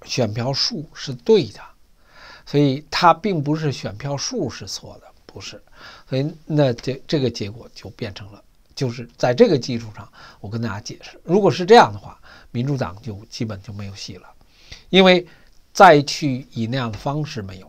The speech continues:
了。但是呢，在美国大选当中，左派势力的这种造假的做法，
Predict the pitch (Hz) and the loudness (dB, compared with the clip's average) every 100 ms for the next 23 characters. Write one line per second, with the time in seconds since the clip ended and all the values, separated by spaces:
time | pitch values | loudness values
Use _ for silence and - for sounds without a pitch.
0 | - - _ 143 131 131 117 107 - - | -20 -20 _ -4 -2 -2 -6 -8 -16 -20
1 | - - - 151 135 120 113 143 160 160 | -20 -20 2 4 4 2 0 2 4 2
2 | 107 92 113 151 196 220 233 - - _ | 0 -8 -6 -4 0 0 0 -12 -20 _
3 | _ _ - - - - - 139 127 147 | _ _ -20 -20 -20 -20 -2 2 2 2
4 | 175 147 180 139 117 117 139 113 95 - | 0 0 -4 -4 -2 -4 -6 -8 -12 -4
5 | 175 123 - - 120 - 233 135 - - | -2 -2 -8 -12 -14 -2 0 -2 -6 -18